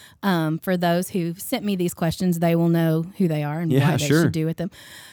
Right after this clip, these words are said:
Speaker 1: So why does what Adam did?
Speaker 2: Yeah.
Speaker 1: Okay. We understand that it, one man sinned, we all sinned.
Speaker 2: Sure.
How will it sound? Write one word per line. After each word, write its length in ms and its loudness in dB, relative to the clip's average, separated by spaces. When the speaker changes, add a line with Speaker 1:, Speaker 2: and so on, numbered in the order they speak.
Speaker 1:
So 480 -2
why 380 2
does 320 0
what 220 0
Adam 520 2
did? 520 -10
Speaker 2:
Yeah. 500 0
Speaker 1:
Okay. 300 0
We 180 0
understand 560 0
that 120 -2
it, 120 -8
one 260 0
man 200 0
sinned, 300 -2
we 160 0
all 140 0
sinned. 320 -8
Speaker 2:
Sure. 320 -2